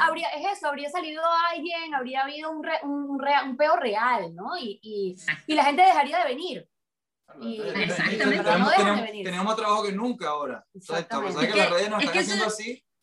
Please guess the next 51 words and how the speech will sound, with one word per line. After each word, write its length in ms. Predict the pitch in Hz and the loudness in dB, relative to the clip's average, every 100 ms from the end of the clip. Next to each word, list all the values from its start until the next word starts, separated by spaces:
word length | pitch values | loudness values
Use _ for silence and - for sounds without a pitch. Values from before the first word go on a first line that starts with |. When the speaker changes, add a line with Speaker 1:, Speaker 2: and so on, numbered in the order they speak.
| _ _ _ _ _ _ _ - | _ _ _ _ _ _ _ -6
Speaker 2:
eso 140 | 330 | 0
es 60 | 349 | 2
lo 80 | 359 | 4
más 180 | 370 | 4
lindo 320 | 370 349 339 320 | 2 0 0 0
que 120 | 311 | 0
me 100 | 214 | 2
parece 320 | 185 202 294 | 0 0 2
de 60 | 240 | 2
lo 100 | 196 | 2
que 140 | 185 | 0
yo 140 | 202 | -2
veo 200 | 214 240 | 0 0
de 60 | 208 | -2
ustedes, 400 | 165 196 170 170 | -4 -6 -6 -6
que 120 | 220 | -4
las 160 | 214 233 | 0 0
mujeres 320 | 233 262 294 | 0 0 -2
siguen 260 | 320 294 277 | -2 -6 -4
yendo 220 | 262 254 | -4 -4
para 140 | 233 160 | -4 -4
allá 300 | 170 208 196 | -2 -2 -2
es 80 | 220 | -4
porque 240 | 202 196 | -6 -8
se 100 | 170 160 | -12 -8
sienten 440 | 165 160 165 160 | -4 -4 -4 -8
cómodas. 320 | 135 127 - - _ _ - _ - | -10 -18 -18 -20 _ _ -20 _ -6
Si 60 | |
las, 120 | 190 220 | 0 0
Speaker 1:
Ujú. 80 | 208 | 4
Speaker 2:
además, 320 | 233 247 269 | 4 6 4
no 100 | 262 | 2
solo 200 | 294 302 | 0 -2
se 100 | 269 | -2
sienten 300 | 233 214 240 | -2 -2 -2
cómodas, 320 | 330 233 196 | -2 -2 -4
sino 180 | 214 196 | -4 -4
que 80 | 202 | -2
además 320 | 196 202 226 | -2 -2 -4
se 100 | 262 | -6
sienten 340 | 254 285 294 285 | -4 -4 -4 -2
empoderadísimas, 1040 | 254 175 196 196 190 180 302 240 196 180 | -2 -2 -2 -4 -4 -2 -2 -2 -2 -4
que 60 | 185 | -6
es 100 | 185 | -8
como 300 | 247 240 175 | -4 -4 -2
lo 300 | 202 185 160 | -2 -2 -4
que 160 | 175 175 | -6 -8
yo 120 | 170 | -8
quería 280 | 208 226 226 | -4 -4 -2
que 80 | |
habláramos 520 | 214 185 196 208 226 | -2 -2 -2 0 0